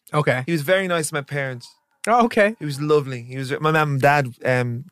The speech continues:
Speaker 2: came over to Capitol Records in the
Speaker 1: Ah,
Speaker 2: States, in
Speaker 1: okay.
Speaker 2: Los Angeles. And I did a little gig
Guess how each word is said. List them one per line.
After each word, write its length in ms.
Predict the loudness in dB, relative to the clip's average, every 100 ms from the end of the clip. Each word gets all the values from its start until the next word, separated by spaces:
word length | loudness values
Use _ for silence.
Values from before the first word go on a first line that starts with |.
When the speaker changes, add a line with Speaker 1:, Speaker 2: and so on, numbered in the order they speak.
| -20 -2
Speaker 2:
came 180 | 2
over 140 | 2 0
to 80 | -2
Capitol 280 | -4 -2
Records 440 | -2 -2 -4 -12 -10
in 100 | -4
the 40 | -2
Speaker 1:
Ah, 20 |
Speaker 2:
States, 320 | 2 2 2 0
in 60 |
Speaker 1:
okay. 100 | 0
Speaker 2:
Los 160 | 2 2
Angeles. 320 | 0 -2 -6 _ _ _ _ -10
And 140 | -4
I 80 | -2
did 140 | -2 -2
a 40 |
little 140 | -4
gig 340 | -2 -4 -4